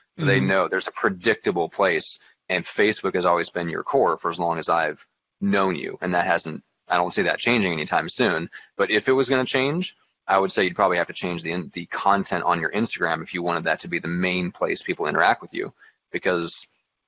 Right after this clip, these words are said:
Speaker 1: it's different. Like, they're not getting the value that they expect from you on Facebook over on Instagram. They're getting something different from you.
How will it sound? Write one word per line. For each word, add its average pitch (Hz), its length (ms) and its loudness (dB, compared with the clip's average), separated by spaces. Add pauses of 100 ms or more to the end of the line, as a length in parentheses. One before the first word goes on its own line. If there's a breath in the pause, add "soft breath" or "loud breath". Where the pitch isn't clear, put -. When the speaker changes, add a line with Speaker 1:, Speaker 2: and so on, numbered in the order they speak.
(100)
Speaker 1:
it's - 200 -6
different. - 360 0
Like, 87 140 0
they're 87 160 2
not 87 240 2
getting 92 260 0
the 85 80 -2
value 87 360 4
that 85 100 -2
they 85 100 2
expect - 400 -6
from 85 160 -6
you 82 60 -6
on 85 100 -6
Facebook 87 440 0 (100)
over 101 360 0
on 82 200 2
Instagram. 87 440 -4
They're 78 100 -6
getting 82 200 -2
something 85 440 -8
different - 340 -6
from - 180 -8
you. 127 160 -14